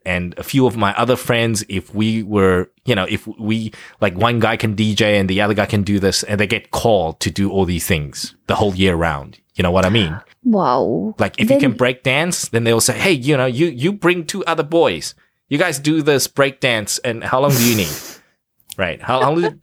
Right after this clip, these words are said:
Speaker 1: do you need to practice this?" "Okay, so starting a month, uh, I'm gonna tell you, one month before Moon Festival, we have,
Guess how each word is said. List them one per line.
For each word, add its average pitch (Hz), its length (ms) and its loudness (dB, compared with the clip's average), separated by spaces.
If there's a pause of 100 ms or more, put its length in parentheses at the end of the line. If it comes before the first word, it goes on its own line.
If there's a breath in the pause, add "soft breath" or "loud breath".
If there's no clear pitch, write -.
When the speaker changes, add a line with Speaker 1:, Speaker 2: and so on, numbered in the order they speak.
(100)
Speaker 1:
do 139 80 2
you 147 100 4
need 135 200 0
to 143 80 0
practice 123 460 -2
this?" 143 220 0
"Okay, 98 280 -2
so 127 120 0
starting 170 360 0
a 151 60 2
month, 135 280 0 (360 loud breath)
uh, 113 240 2
I'm 120 80 -6
gonna 135 200 2
tell 160 260 2
you, 151 220 4
one 135 200 0
month 156 200 0
before 143 280 0
Moon 131 180 2
Festival, 101 500 0
we 104 180 2
have, 101 420 0